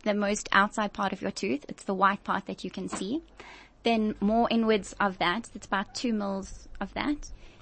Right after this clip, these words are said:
um, is dentine, which is yellow. And so as we get older, our enamel gets thinner, the top layer,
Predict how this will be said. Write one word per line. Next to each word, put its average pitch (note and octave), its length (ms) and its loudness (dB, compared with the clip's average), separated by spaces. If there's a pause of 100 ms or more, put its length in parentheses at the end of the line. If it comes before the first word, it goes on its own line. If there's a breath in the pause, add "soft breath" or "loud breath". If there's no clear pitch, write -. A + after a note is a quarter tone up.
(180)
um, F#3 400 -6 (200)
is G3 180 0
dentine, G#3+ 520 0
which G3+ 220 -4
is G3 120 -4
yellow. F3 440 2 (580 soft breath)
And G#3 180 -2
so A3 100 2
as A3 200 4
we B3+ 60 0
get A3+ 240 4
older, A3 240 6
our G3 160 8
enamel G3 420 4
gets F#3+ 240 -4
thinner, C4 340 2
the G#3+ 100 -4
top G#3+ 280 0
layer, A3+ 460 0